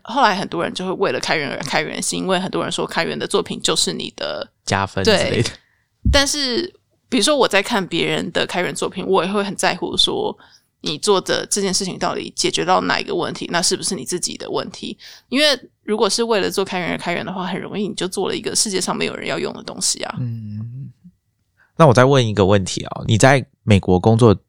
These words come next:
Speaker 2: 过去两年半的时间，如果你不，平常如果没有在工作的话，你都在做什么？
Speaker 1: 我都在打电动。<laughs> 我是一个重度的P S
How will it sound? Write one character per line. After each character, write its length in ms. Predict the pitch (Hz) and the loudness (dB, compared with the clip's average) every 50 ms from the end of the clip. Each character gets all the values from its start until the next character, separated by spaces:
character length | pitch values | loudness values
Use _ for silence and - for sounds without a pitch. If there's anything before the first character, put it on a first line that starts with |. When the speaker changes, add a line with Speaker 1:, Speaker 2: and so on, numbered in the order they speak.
| _ - - | _ -10 0
Speaker 2:
过 120 | - 113 107 | 4 4 6
去 160 | - - 104 | 6 6 6
两 140 | 85 82 85 | 6 6 4
年 160 | 87 85 87 | 2 0 2
半 160 | - 98 92 | 2 2 4
的 80 | 85 87 | 4 4
时 160 | - - - | 2 0 0
间， 380 | - - 80 69 71 85 143 139 | 0 0 0 0 0 -2 -2 0
如 120 | 123 117 117 | 4 6 6
果 80 | 120 | 8
你 100 | 110 101 90 - _ _ - | 8 6 2 0 _ _ -6
不， 240 | - 95 92 101 - | -4 -2 -2 -2 -2
平 200 | - - 117 110 | 0 2 2 4
常 160 | 104 107 98 | 4 4 4
如 60 | 101 | 6
果 100 | 104 101 98 | 6 6 6
没 60 | 117 | 6
有 40 | 113 | 6
在 100 | 110 107 | 6 6
工 160 | - 98 90 | 4 2 0
作 120 | 90 95 - | 2 0 0
的 60 | - | 0
话， 260 | - - 95 - - - - - - - | 0 0 0 0 0 -4 -8 -12 -18 -10
你 120 | - 98 90 | -8 -4 2
都 240 | 80 98 95 95 95 - - | 4 4 6 4 2 0 0
在 140 | - 101 | 0 0
做 140 | 87 - 87 | 2 2 0
什 120 | 87 - - | 0 -2 -4
么？ 160 | - - - - - - - - _ _ _ _ _ | -8 -12 -14 -14 -16 -20 -20 -20 _ _ _ _ _
Speaker 1:
我 100 | - 190 | -14 -12
都 140 | 185 214 220 | -10 -10 -10
在 240 | 226 240 240 233 226 | -8 -8 -8 -8 -8
打 160 | - - 165 | -8 -8 -8
电 160 | 160 170 190 208 | -4 -2 0 0
动。 240 | 214 247 - - 262 240 - - - - - - - 330 - - | 2 2 0 2 0 0 0 -2 -6 -10 -10 -8 -8 -8 -10 -12
<laughs> 760 | - - _ _ _ _ _ _ - - - - 508 - 294 - | -16 -20 _ _ _ _ _ _ -2 0 2 2 2 0 0 0
我 100 | 190 196 | 0 0
是 100 | 208 254 | 0 0
一 40 | 247 | 0
个 100 | 226 214 | 0 0
重 320 | 214 - 247 214 196 196 | 0 0 0 0 0 0
度 120 | 208 208 196 | 0 2 2
的 240 | 190 185 180 185 180 | 2 0 -2 -2 -4
P 240 | - - - 190 180 | -8 -6 -4 -4 -4
S 380 | - 180 - - - - - | -4 -4 -6 -6 -8 -8 -10